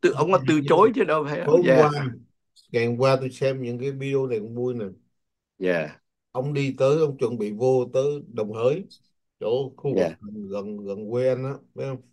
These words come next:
Speaker 1: Dạ.
Speaker 2: Thì cái bà con Phật tử từ Đồng Hới ra đi mấy chiếc xe rất là mới ra tận ở Quảng Bình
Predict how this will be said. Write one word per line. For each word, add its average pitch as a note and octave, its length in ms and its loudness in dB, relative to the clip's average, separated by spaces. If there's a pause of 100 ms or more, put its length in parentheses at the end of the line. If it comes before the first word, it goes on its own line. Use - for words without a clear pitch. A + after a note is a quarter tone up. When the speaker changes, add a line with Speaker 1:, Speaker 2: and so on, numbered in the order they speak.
(460)
Speaker 1:
Dạ. - 320 -12 (420)
Speaker 2:
Thì A2 340 -6 (120)
cái B2+ 180 -10 (300)
bà G#2+ 260 -8
con B2+ 520 0
Phật A2+ 220 -10
tử A#2+ 340 -4
từ B2 100 -2
Đồng G2 220 -4
Hới C#3 220 2
ra B2+ 420 0 (180)
đi C3 320 -4 (100)
mấy B2+ 380 -4
chiếc D#3 100 -4 (140)
xe B2 200 6
rất D3 220 -2
là B2 60 -6
mới C3 500 2 (920)
ra B2+ 160 2 (220)
tận A2+ 440 -4 (100)
ở G#2+ 180 -2 (240)
Quảng A2 260 2
Bình G2+ 420 2